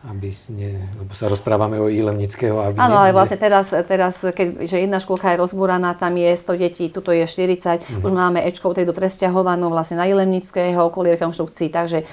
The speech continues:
Speaker 2: robí sa rekonštrukcia, ako sa hovorí, že za pochodu.
Speaker 1: Hej. No,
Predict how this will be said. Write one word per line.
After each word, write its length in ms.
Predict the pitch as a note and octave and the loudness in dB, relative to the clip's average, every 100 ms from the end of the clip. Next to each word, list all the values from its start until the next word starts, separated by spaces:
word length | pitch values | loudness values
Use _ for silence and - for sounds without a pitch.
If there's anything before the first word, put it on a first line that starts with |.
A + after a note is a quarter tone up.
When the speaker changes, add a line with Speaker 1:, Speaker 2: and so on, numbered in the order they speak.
| - - | -16 -2
Speaker 2:
robí 160 | G3 | 0
sa 160 | G3 F3 | 2 0
rekonštrukcia, 480 | F3 E3 E3 - D#3 | -2 -4 -4 0 0
ako 140 | D#3 | 0
sa 100 | - | -4
hovorí, 160 | D#3+ E3 | -2 -2
že 80 | E3 | -2
za 160 | D3+ | -4
pochodu. 400 | D3+ D#3 D3+ F3 - - A2+ | -6 -8 -8 -8 -12 -18 -12
Speaker 1:
Hej. 320 | G2 G2 G2 G2+ - - | -8 -8 -8 -10 -16 -12
No, 80 | C3+ | -10